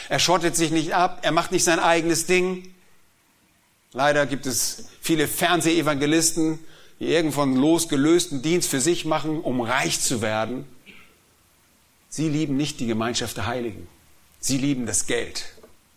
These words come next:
Nun, das erste Merkmal ist sehr deutlich. Und ich weiß und ich bin froh, dass eure Diener und dass ihr als Diener genauso denkt. Ihr braucht die Gemeinschaft der Heiligen.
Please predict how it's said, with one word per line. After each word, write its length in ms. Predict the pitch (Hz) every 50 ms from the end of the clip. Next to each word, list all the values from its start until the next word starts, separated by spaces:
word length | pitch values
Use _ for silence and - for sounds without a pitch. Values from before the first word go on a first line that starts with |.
| _ _ _ _ _ _ _ _ _ _ - - - - _ _ _ _ _ - - - - - - - -
Nun, 120 | 147 156
das 160 | 151 139 -
erste 260 | 170 165 170 170 175
Merkmal 500 | 156 156 165 185 - - 139 135 127 131 143
ist 120 | 135 -
sehr 200 | - 139 143 147
deutlich. 680 | 131 151 147 156 156 - - 101 90 - - - - - _ _ _ _ _ _ _ _ _ _ _ _ _ _ -
Und 120 | - 110
ich 100 | 117 101
weiß 280 | 120 123 127 127 - 123
und 60 | 104
ich 60 | 98
bin 140 | 113 110 101
froh, 500 | - - 127 135 127 113 101 87 85 - - - - - - - - - _
dass 240 | - 113 - - -
eure 500 | 127 135 139 135 123 117 104 101 85 - - -
Diener 380 | 117 127 131 127 127 131 -
und 140 | 117 110 104
dass 240 | 127 113 - - -
ihr 340 | 165 165 170 127 107 - -
als 240 | 104 104 - - -
Diener 420 | 120 131 123 113 107 101 101 101 -
genauso 400 | - 107 101 107 113 117 117 120
denkt. 480 | 113 110 113 95 87 85 - - - - - - - _ _ _ _ _ _ _ _ _ _ _ _ _ _ _ _ _ _
Ihr 220 | 135 135 131 131
braucht 480 | 127 127 - - 104 110 117 120 - -
die 80 | 117 98
Gemeinschaft 500 | 104 104 107 113 117 110 - 101 - -
der 140 | 107 -
Heiligen. 340 | 117 107 104 95 90 85 92